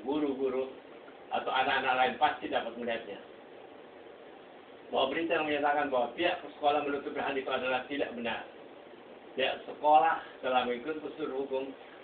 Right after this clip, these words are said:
dari pihak yang berwajib dan telah bekerja sama dengan Polres Jakarta Utara untuk menuntaskan kasus ini. Sebelas, bahwa kami dari pihak Sing Menikah Jakarta Sepuluh sangat yakin bahwa kejadian yang disangkakan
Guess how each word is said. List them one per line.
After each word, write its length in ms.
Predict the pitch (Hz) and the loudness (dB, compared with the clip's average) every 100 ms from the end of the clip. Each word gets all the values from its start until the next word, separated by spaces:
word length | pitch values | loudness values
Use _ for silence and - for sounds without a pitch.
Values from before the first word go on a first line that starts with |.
| - | -6
dari 240 | 117 120 | -2 0
pihak 240 | 156 143 139 | 2 2 2
yang 20 | |
berwajib 380 | 131 127 123 131 - - - - 123 | 2 2 2 0 -4 -14 -16 -4 -2
dan 160 | 123 | 0
telah 240 | 131 123 117 | 4 4 4
bekerja 480 | 120 123 143 143 | -4 0 2 4
sama 240 | 151 143 139 | 6 4 4
dengan 160 | 131 | 2
Polres 240 | 120 135 - | 2 0 0
Jakarta 320 | 139 123 127 | -2 0 -2
Utara 400 | 127 123 127 - | 4 4 4 -2
untuk 240 | 135 127 135 | -6 -6 -4
menuntaskan 560 | 127 120 127 - 127 113 | -4 -4 -6 -4 -4 -2
kasus 240 | 117 - | -2 -4
ini. 240 | 156 117 - - - - - - - | -8 -8 -10 -14 -18 -18 -18 -18 -8
Sebelas, 320 | - - - - - - - - - - - - 110 | 4 6 6 2 -16 -16 -16 -16 -16 -18 -18 -16 4
bahwa 240 | 117 131 | 8 8
kami 240 | 156 160 165 | 8 4 6
dari 240 | 160 156 | 6 6
pihak 240 | 160 143 | 4 4
Sing 160 | 160 151 | 0 0
Menikah 400 | 147 147 147 143 - - - - - | 2 4 4 4 0 -14 -18 -14 -4
Jakarta 320 | 135 143 143 - | 0 2 0 -2
Sepuluh 240 | 127 113 - - - - | -6 -8 -12 -18 -18 2
sangat 320 | 151 147 147 | 6 6 6
yakin 320 | 151 - 113 - - - - - | 2 2 -4 -10 -14 -18 -8 -2
bahwa 160 | 120 | 0
kejadian 480 | 123 123 127 151 151 | 4 6 6 6 4
yang 100 | 151 | 2
disangkakan 600 | 135 147 135 131 131 127 | 2 0 0 0 -2 -2